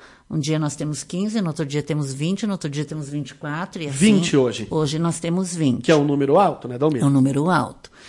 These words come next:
Speaker 1: Ah, nós temos pequenos cinco, o restante tudo adolescentes. Então, tu sabe que com adolescentes é mais complicado,
Speaker 2: Ah,
Speaker 1: né?
Speaker 2: sim.
Speaker 1: Mas, graças a Deus, a gente tem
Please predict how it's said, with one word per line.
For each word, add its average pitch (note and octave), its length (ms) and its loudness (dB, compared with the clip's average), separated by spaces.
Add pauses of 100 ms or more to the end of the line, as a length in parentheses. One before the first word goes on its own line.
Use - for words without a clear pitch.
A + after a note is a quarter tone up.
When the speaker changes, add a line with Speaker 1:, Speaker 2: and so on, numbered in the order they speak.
(380)
Speaker 1:
Ah, C#3+ 600 4 (480)
nós D3+ 240 -2
temos D#3 520 -2 (160)
pequenos F3+ 580 -2
cinco, G3+ 500 2
o - 20 2
restante E3 720 -4 (160)
tudo E3 220 -4
adolescentes. E3 880 -2
Então, D3 320 0
tu - 80 -10
sabe D#3+ 280 -4
que E3 140 -10
com E3+ 180 -2
adolescentes D#3 760 -2
é D#3+ 60 -2
mais D#3+ 200 -2
complicado, F#3 800 -2
Speaker 2:
Ah, A#2+ 40 2
Speaker 1:
né? C3 340 2
Speaker 2:
sim. - 280 -4 (400)
Speaker 1:
Mas, G3 460 4
graças F#3 560 2
a F3 60 2
Deus, C#3+ 840 -2 (480)
a D3 120 -2
gente C#3 260 -2
tem D3+ 540 0